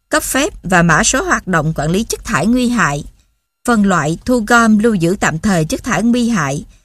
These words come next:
vận chuyển, tái sử dụng, tái chế, xử lý, tiêu hủy chất thải nguy hại.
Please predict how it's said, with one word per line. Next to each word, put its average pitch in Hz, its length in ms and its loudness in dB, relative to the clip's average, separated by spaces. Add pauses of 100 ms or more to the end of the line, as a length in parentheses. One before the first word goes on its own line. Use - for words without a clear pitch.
(220)
vận 170 260 0
chuyển, 160 360 -2 (100)
tái 185 160 0
sử 202 180 0
dụng, 170 400 -2
tái 226 200 -2
chế, 233 300 0 (100)
xử 151 260 -2
lý, 202 280 0 (120)
tiêu 226 180 0
hủy 170 340 -2
chất - 180 -6
thải 196 240 -4 (1040)
nguy 220 200 2
hại. 147 340 -2